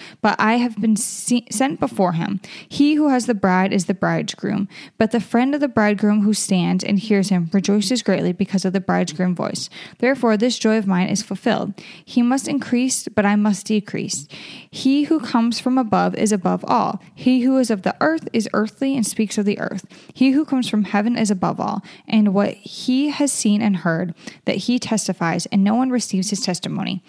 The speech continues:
He who has received his testimony has certified that God is true. For he who, for he whom God has sent speaks the word of God, for God does not give the Spirit by measures.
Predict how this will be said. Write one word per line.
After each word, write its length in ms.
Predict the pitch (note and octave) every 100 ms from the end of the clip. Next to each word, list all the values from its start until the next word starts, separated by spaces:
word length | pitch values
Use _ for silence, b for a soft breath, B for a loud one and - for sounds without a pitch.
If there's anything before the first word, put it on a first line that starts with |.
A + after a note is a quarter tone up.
| B B B
He 220 | - C#4+
who 140 | D4+ D#4
has 120 | C#4
received 360 | B3+ - A#3+ B3+
his 100 | A#3
testimony 720 | - A3+ - B3 B3 B3+ B3+ B B B
has 140 | A#3
certified 480 | A3+ G#3+ A3 A3 G#3+
that 100 | G#3+
God 180 | F3+ F3+
is 160 | F#3+
true. 300 | - - - F#3+ _ _ _ _ _ _ -
For 140 | A#3+
he 320 | A3+ B3+ C4
who, 280 | C#4+ - - _ _ _ _ _ _
for 160 | - A#3+
he 320 | A#3 D4 D#4+
whom 400 | E4+ C#4+ C4 B3 -
God 220 | G#3+ G#3+
has 160 | A3
sent 320 | - A3 G#3+ -
speaks 340 | - A3+ -
the 120 | A#3+
word 180 | G3+ F#3+
of 140 | F#3
God, 280 | E3+ D#3+ F#3+ - B B
for 140 | - G#3+
God 240 | G#3+ A#3
does 180 | C4 G#3
not 260 | G#3 G#3+
give 200 | A3 G3+
the 80 | G#3
Spirit 420 | G3 - F#3 -
by 140 | F#3+ F#3+
measures. 600 | F#3 F3+ E3+ - -